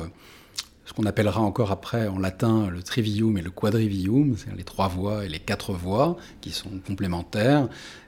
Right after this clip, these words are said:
donc la rhétorique, la grammaire, la dialectique pour le trivium, et puis les, le quadrivium sont les sciences plutôt mathématiques, donc, euh, qui comprennent l'arithmétique, la géométrie, la musique et l'astronomie, en gros.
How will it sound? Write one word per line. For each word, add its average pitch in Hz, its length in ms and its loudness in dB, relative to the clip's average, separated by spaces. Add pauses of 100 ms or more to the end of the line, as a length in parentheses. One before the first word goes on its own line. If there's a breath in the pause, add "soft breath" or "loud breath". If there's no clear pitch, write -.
donc 95 240 -2
la 98 120 -2
rhétorique, 98 720 -2
la 92 100 -4
grammaire, 90 580 -2
la 90 120 0
dialectique 90 560 -2
pour 90 120 -8
le 82 60 -10
trivium, 107 760 -6
et 92 100 -2
puis 147 380 2
les, 92 360 0
le 92 80 -8
quadrivium 110 540 4
sont 117 120 0
les 98 80 2
sciences - 280 -2
plutôt 101 240 -4
mathématiques, 101 760 0 (720 loud breath)
donc, 98 460 -2
euh, 92 200 -4 (760 soft breath)
qui - 80 -14
comprennent 117 300 8
l'arithmétique, 110 600 2
la 107 140 6
géométrie, 104 520 4
la 131 120 8
musique 98 460 2
et 104 40 2
l'astronomie, 90 600 -2
en 85 60 -10
gros. 85 200 -14